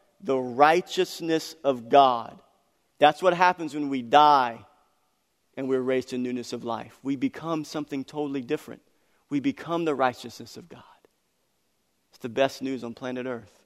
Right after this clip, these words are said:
That's why it's the good news. You become something totally different. You become the very righteousness of God. That, I, I don't, you know, I don't know how much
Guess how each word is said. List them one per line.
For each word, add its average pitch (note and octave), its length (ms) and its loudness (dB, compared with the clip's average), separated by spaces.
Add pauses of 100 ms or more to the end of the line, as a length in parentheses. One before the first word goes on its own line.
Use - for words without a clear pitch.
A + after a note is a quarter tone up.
(240)
That's - 140 -20
why C3+ 100 0
it's C3+ 140 -6
the C3 80 -12
good C3+ 200 -8
news. A2 500 -12 (1400)
You B2+ 80 -14
become C#3 440 -8
something B2 320 -12
totally B2 320 -12
different. - 340 -16 (1040)
You B2+ 100 -14
become C3+ 380 -10
the B2+ 80 -8
very B2+ 200 -6
righteousness A#2+ 680 -10
of A#2+ 120 -18
God. B2 260 -8
That, - 220 -2 (640)
I, C3 120 -8
I C#3 80 -2
don't, C#3+ 200 -2 (720)
you C3+ 100 -8
know, B2+ 180 0 (720)
I D#3 60 -12
don't C#3+ 100 -4
know C#3+ 80 0
how C3+ 180 -2
much C#3 320 -2